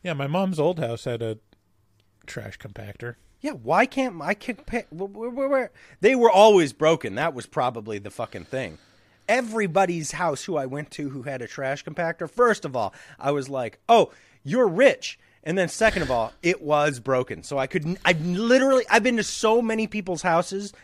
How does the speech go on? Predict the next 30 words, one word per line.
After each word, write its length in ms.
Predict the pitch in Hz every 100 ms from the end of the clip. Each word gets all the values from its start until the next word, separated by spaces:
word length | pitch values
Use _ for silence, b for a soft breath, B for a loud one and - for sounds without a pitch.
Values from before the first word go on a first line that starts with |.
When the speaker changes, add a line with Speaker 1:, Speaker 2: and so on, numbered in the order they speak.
| _
Speaker 2:
and 80 | 139
I've 60 |
been 120 | 151
like, 140 | 139 113
"Can 160 | 117
I 100 | 104 101
press 280 | - 117
the 80 | -
button 300 | 98 107 107
on 120 | 110
your 100 | 107
trash 280 | 95 110 101
compactor?" 400 | - 110 107 -
And 100 | 104
they're 80 | 101
like, 260 | 95 90 b b b
"You 160 | 143 160
can, 320 | 175 185 165
but 120 | 143
it 80 | 139
won't 220 | 135 127
do 160 | 113 147
anything." 360 | 131 113 117 131 _ _ _ _ _ _ b b b b b b b
Speaker 1:
Yeah, 360 | 143 156 214 185
I 60 | 202
don't 120 | 240
know. 220 | 233 214 _ _ _ _ _ _ _ _ _ _ _ _ _ _ - -
Ours 260 | 208 269
would 160 | 269 175
break 300 | 175 190 180